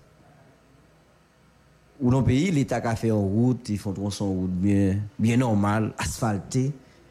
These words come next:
Et puis après, pas qu'on ait quelques mois, et puis ouais, et citoyen manifesté, il mettait, il mettait du feu sous lui. Citoyen manifesté.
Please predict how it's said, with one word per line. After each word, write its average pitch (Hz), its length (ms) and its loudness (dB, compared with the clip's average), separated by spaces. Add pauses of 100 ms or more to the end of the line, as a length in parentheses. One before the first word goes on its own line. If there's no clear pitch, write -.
(260)
Et 110 100 0
puis 110 220 0
après, 104 540 0 (1600)
pas 110 120 0
qu'on 123 180 2
ait 151 100 0
quelques 113 220 -2
mois, 117 240 2
et 98 60 4
puis 90 160 -4
ouais, 90 640 0
et - 380 -8 (1800)
citoyen 107 460 0
manifesté, 92 680 -2
il 104 160 2
mettait, 90 480 2 (840)
il 95 60 2
mettait 92 200 2
du 95 120 0
feu 107 220 2
sous 156 160 0
lui. 220 200 4 (1200)
Citoyen 135 420 0
manifesté. 107 800 -2